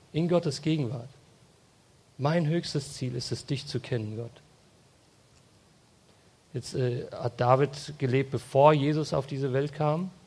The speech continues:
Jetzt schauen wir uns mal bei Paulus an, was er zum Thema Gebet sagt im Neuen Testament. Und, ähm, Paulus startet oft seine Briefe an die unterschiedlichen Gemeinden damit, mit einem Gebet, das er f-, also für die Christen dort betet.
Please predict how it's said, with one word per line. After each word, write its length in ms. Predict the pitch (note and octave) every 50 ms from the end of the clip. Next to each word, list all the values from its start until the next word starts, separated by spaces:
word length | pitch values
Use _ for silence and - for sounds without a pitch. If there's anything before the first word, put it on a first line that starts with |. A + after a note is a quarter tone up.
| - - - - - -
Jetzt 120 | A2 -
schauen 160 | - B2+ C3 C#3
wir 40 | C#3+
uns 100 | C3 C#3+
mal 120 | D3 B2
bei 100 | A#2 A2
Paulus 540 | G2+ - - C#3 D#3+ F3+ F3 B2 A2 - -
an, 140 | B2 A2+ G#2+
was 180 | A2 G#2 -
er 140 | C3 C3+ D3+
zum 180 | - - A#2+ G#2+
Thema 300 | - - A#2+ A2 G#2+ G2+
Gebet 300 | G#2+ G2 G#2+ G#2+ G#2 -
sagt 420 | - - A2 A#2+ B2+ - - - - - - - - _ _ _ - - _ _ _ _ -
im 140 | F3+ D#3 C3
Neuen 220 | B2 B2+ B2+ C3+ B2+
Testament. 600 | C3+ B2 - - A#2+ A2 G#2 G#2 B2 A2+ - - - - - - - - - _ - - _ _ -
Und, 300 | - B2 A2+ A2+ A2 G#2+
ähm, 340 | - B2 A2+ A2 A2 A2+ C3 D3+ E3+ - - - - - - - - - - _ _ _ - - _ _ - - -
Paulus 640 | - - C#3 D3 D#3+ E3 D#3+ D3+ - - - - D3
startet 460 | - - - - C3+ C3+ D3 D3+ C#3
oft 200 | - C#3 C3 -
seine 240 | - C#3+ B2+ B2 A#2
Briefe 680 | G#2+ A#2 A#2+ C3+ D3+ D3 - D3+ C#3+ C#3 C#3 C#3 - -
an 180 | C3 B2 A#2+ A2
die 120 | A#2 A2 -
unterschiedlichen 600 | - B2+ B2 C3+ - - C#3 B2+ B2 A#2 - A#2+
Gemeinden 380 | A2+ A2+ A#2 A#2+ B2+ C3+ C3 G#2+
damit, 420 | A#2 A#2 A#2+ B2+ B2 A#2+ - - - - - - -
mit 120 | B2+ B2
einem 220 | B2 A#2 A#2 A2+ A2
Gebet, 520 | A2+ G2 G#2+ B2 C3 D3 D3 - - -
das 140 | A#2+ - -
er 80 | A#2+
f-, 220 | A2+ A2+ - - -
also 200 | B2 A2 A2 G2+
für 200 | - - C3+ C3
die 120 | C3 A#2+
Christen 400 | - - D3 C#3+ - - - B2
dort 160 | A#2 A2 G2
betet. 420 | - B2+ C3 C3 - C3+ C#3 -